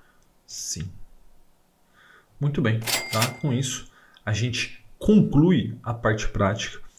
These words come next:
aqui na X P do episódio de hoje. Vamos voltar pro computador pra gente falar um pouquinho sobre esse momento que a gente tá vivendo aqui no mercado brasileiro.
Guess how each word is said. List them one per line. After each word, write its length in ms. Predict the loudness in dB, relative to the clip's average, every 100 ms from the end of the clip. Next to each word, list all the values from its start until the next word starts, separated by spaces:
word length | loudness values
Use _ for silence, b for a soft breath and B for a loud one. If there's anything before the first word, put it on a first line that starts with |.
| _
aqui 260 | -8 -6 -6
na 80 | -6
X 160 | -8
P 100 | -6
do 80 | -6
episódio 300 | -4 -2 -2
de 80 | 0
hoje. 180 | 0 0
Vamos 140 | 0
voltar 240 | 0 0
pro 100 | -2
computador 360 | -2 -2 -4 -4
pra 140 | -2
gente 200 | -4 -4
falar 200 | -4 -4
um 60 | -2
pouquinho 420 | -2 -4 -4 -6 B B B
sobre 400 | 2 4 4 2
esse 280 | 0 0 0
momento 440 | 0 2 0 -2 -8 B B
que 100 | -4
a 40 |
gente 240 | -2 -2 0
tá 80 |
vivendo 360 | 0 2 -2 -4 -10 -8
aqui 280 | -8 -4 0
no 140 | 2
mercado 380 | 4 2 0 0
brasileiro. 560 | 2 4 4 4 2